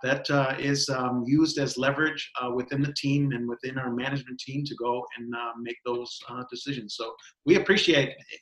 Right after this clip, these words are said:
any and all the feedback, uh, that we get on, um, on the trucks. Absolutely.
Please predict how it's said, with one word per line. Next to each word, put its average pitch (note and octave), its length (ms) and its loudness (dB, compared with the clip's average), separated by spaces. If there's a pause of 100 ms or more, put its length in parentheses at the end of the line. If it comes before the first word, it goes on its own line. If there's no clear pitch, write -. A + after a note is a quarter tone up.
any G3+ 260 2
and E3+ 80 2
all D#3 260 4
the C#3 140 0
feedback, C3+ 400 2 (140)
uh, A#2 180 -6
that B2 120 -4
we A#2 80 -2
get A#2 220 -2 (240)
on, A#2 80 -10 (240)
um, A#2 140 -12 (580)
on A#2 120 -6
the A2 60 -8
trucks. - 520 -10 (200)
Absolutely. A#2+ 520 -4